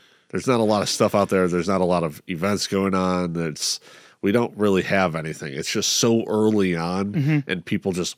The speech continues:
Speaker 1: want it to be here, but it's
Speaker 2: Mm-hmm.
Speaker 1: just not here
Speaker 2: Mm-hmm. Mm-hmm.
Speaker 1: right now.
Speaker 2: Yeah. So kind of, kind of what I wanna do is I kinda just wanna read through the thread, kinda give a, an overall synopsis and some bullet points of the,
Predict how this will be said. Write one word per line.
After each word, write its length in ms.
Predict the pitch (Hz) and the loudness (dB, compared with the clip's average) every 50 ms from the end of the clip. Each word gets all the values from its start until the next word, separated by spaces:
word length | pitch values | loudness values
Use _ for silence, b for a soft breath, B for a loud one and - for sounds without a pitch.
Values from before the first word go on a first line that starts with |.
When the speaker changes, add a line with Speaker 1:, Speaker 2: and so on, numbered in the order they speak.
| _ | _
Speaker 1:
want 280 | 92 87 90 95 98 104 | -6 -2 -2 0 0 0
it 100 | 101 - | -2 -2
to 120 | - - 87 | -4 -6 -4
be 240 | 76 - 95 98 | -2 -2 -2 0
here, 180 | 95 127 120 113 | 2 2 2 2
but 140 | 90 110 - | 2 2 2
it's 80 | 127 131 | 2 2
Speaker 2:
Mm-hmm. 40 | 135 | 2
Speaker 1:
just 120 | - - | 2 0
not 240 | 101 101 92 - - - | -2 -2 -4 -4 -6 -10
here 360 | - - - - 95 85 80 | -14 -12 -8 -6 -4 -2 -2
Speaker 2:
Mm-hmm. 140 | - 67 71 - _ _ _ - | -2 -4 -6 -10 _ _ _ -4
Mm-hmm. 180 | 131 123 120 107 | -2 0 0 0
Speaker 1:
right 220 | 85 71 - B B B B B | 0 -2 -4 B B B B B
now. 140 | 76 73 B B B B | -8 -8 B B B B
Speaker 2:
Yeah. 200 | - 160 147 - - | 0 2 2 2 0
So 240 | - - - 190 175 | -2 2 2 2 4
kind 220 | - 214 262 330 | 4 2 2 4
of, 240 | 370 359 262 208 175 | 2 0 -2 -4 -4
kind 200 | - 175 220 247 | 0 2 4 4
of 60 | 269 233 | 4 4
what 100 | 214 185 | 4 6
I 60 | 165 147 | 6 6
wanna 240 | 143 143 139 135 | 6 6 6 6
do 100 | 127 123 | 6 4
is 80 | 117 110 | 2 2
I 80 | 117 110 | 0 0
kinda 260 | - 190 220 233 202 | 2 2 2 2 2
just 200 | 143 160 147 143 | 2 0 0 2
wanna 200 | 160 156 143 123 | 2 4 4 4
read 300 | 113 120 143 151 160 143 | 4 4 4 4 2 2
through 140 | - 147 135 | 0 0 2
the 100 | 135 139 | 2 0
thread, 460 | - - 113 104 92 87 90 95 - - - _ | -2 -4 -6 -6 -4 -4 -6 -6 -10 -14 -18 _
kinda 260 | - 139 131 127 127 | -2 0 2 2 2
give 320 | 120 113 143 151 165 147 156 - | 2 4 4 4 4 4 2 0
a, 180 | 143 147 139 139 | 2 2 2 2
an 180 | 151 139 135 135 | 2 0 0 2
overall 480 | 143 156 175 175 190 170 165 160 160 | 2 2 2 2 2 2 2 2 2
synopsis 920 | 151 - - - 135 123 120 120 120 123 - - - 135 131 123 - - - - _ _ _ | 2 2 0 0 0 0 -2 -2 -4 -6 -6 -4 -2 -2 0 0 -2 -4 -6 -8 _ _ _
and 320 | 143 127 120 131 123 - - | -4 -2 0 0 -2 -2 -2
some 220 | - - 151 139 | 0 2 2 4
bullet 300 | 123 143 151 151 143 123 | 4 6 4 4 4 0
points 360 | - - 143 135 131 120 - | -2 2 4 4 4 4 2
of 240 | 139 139 131 123 113 | 2 2 2 2 2
the, 240 | 120 123 120 117 107 | 2 2 2 2 0